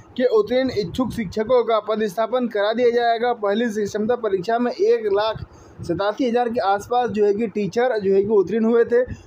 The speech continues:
दूसरे और तीसरे चरण के सक्षमता परीक्षा के रिजल्ट आने के बाद उस पर लगने से फिर विभाग निर्णय लेगा। ठीक है, आगे बढ़े तो इसमें लिखा हुआ, विभाग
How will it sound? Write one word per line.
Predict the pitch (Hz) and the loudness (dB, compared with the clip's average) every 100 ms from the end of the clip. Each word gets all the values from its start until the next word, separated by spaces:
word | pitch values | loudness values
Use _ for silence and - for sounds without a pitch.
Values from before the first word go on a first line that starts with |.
| - 175 | -12 -2
दूसरे | 233 220 262 | -2 0 6
और | 269 254 | 6 6
तीसरे | 233 202 254 | 0 -2 0
चरण | 247 240 247 | 0 2 0
के | 240 | 0
सक्षमता | 240 226 233 233 | -2 -2 0 0
परीक्षा | 240 226 196 247 | 2 2 2 -2
के | 240 226 | 0 2
रिजल्ट | 196 226 247 | 4 4 0
आने | 175 196 220 | -2 -2 0
के | 233 226 | 0 0
बाद | 170 202 214 160 - - - | 2 2 2 -2 -10 -20 -6
उस | 233 240 | -2 -2
पर | - 294 | 0 0
लगने | 254 220 208 226 247 | 2 2 2 2 2
से | 226 247 | 2 -2
फिर | 240 247 | 0 -2
विभाग | 240 202 202 240 | 0 0 0 0
निर्णय | 226 196 190 220 294 330 - - | 0 0 0 0 -2 -4 -14 -6
लेगा। | 202 220 190 147 - - - - | 2 2 2 -2 -6 -18 -20 -6
ठीक | 220 | -2
है, | 247 | 0
आगे | 240 214 233 | 0 2 2
बढ़े | 226 240 | 2 0
तो | 240 | 0
इसमें | 220 | 0
लिखा | 233 196 226 | 0 2 0
हुआ, | |
विभाग | 233 214 190 226 233 | 0 0 0 0 -2